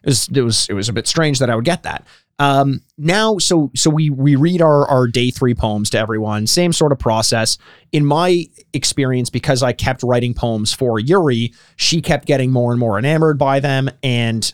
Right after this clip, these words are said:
uh, uh, Natsuki kept getting more and more upset with me, to this point where she was like, "I'm not even gonna show you my poem," like,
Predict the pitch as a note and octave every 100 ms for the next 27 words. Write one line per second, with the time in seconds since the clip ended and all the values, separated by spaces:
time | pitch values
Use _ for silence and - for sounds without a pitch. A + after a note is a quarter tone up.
0 | - G#2 G2+ G2+ G2 F#2+ _ G#2+ G2+ G2
1 | G2 G2 F#2+ B2+ A#2+ - E3 C3 A2 C3+
2 | B2+ A#2+ A2+ A2 G#2+ G2 F#2 - A2 F2+
3 | G2 G2 - D#3+ - F3+ E3 D3 C#3 C#3
4 | A#2 B2+ B2+ B2+ A#2+ A2 - G#2 G2+ G2
5 | - G#2+ G2+ G2 F#2+ F#2+